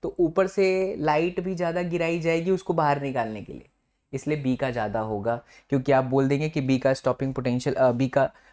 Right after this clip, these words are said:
बी का क्या ज़्यादा है? थ्रेशोल्ड फ्रीक्वेंसी ज़्यादा है from the graph। अल्बर्ट आइंस्टाइन वाले में जो हम लोगों ने पढ़ा था, ये वही वाली कहानी है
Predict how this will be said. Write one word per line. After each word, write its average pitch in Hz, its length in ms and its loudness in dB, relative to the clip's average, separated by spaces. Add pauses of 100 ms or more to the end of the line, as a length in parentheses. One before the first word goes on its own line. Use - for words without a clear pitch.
बी 147 160 2
का 151 180 0
क्या 147 300 -2
ज़्यादा 143 280 -2
है? 190 160 0
थ्रेशोल्ड 160 680 0
फ्रीक्वेंसी 143 560 0
ज़्यादा 123 280 2
है 147 140 2
from 127 200 -2
the 120 160 2
graph। 98 400 -2 (300)
अल्बर्ट 117 320 2
आइंस्टाइन 120 360 0
वाले 113 200 -2
में 117 100 -2
जो 120 100 -4
हम 113 160 -2
लोगों 110 160 0
ने 117 100 -2
पढ़ा 123 260 -2
था, 175 280 -4 (380)
ये 120 80 2
वही 127 200 0
वाली 123 240 0
कहानी 123 440 0
है 175 180 -2